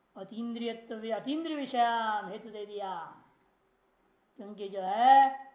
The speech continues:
वह प्राणात्मक भी नहीं है, मन का विषय भी नहीं है, किंतु अतीन्द्रिय विषय है वो, अतीन्द्रिय विषय।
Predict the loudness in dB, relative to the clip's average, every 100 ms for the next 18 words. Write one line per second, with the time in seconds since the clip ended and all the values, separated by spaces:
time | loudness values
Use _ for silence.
0 | -6 -6 -4 -6 -4 -4 -4 -6 -8 -12
1 | -12 -14 -12 -10 -8 -8 -10 -16 _ -10
2 | -4 -4 0 0 0 -4 -6 -6 -8 -10
3 | -8 -6 -6 -6 -10 _ -14 -10 -10 -10
4 | -8 -4 -4 -2 -2 -2 -4 -10 _ -14
5 | -10 -8 -6 -6 -8 -10 -18 _ -20 -16
6 | -12 -10 -10 -10 -10 -10 -6 -2 -2 -2